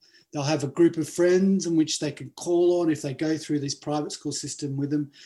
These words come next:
Those private school kids will all be from a socioeconomic standpoint in which, you know, they'll always have, uh, like, a, a fallback or a,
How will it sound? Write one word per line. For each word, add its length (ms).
Those 200
private 340
school 220
kids 300
will 380
all 400
be 260
from 600
a 40
socioeconomic 1160
standpoint 960
in 140
which, 600
you 100
know, 260
they'll 220
always 400
have, 340
uh, 360
like, 160
a, 140
a 60
fallback 600
or 220
a, 300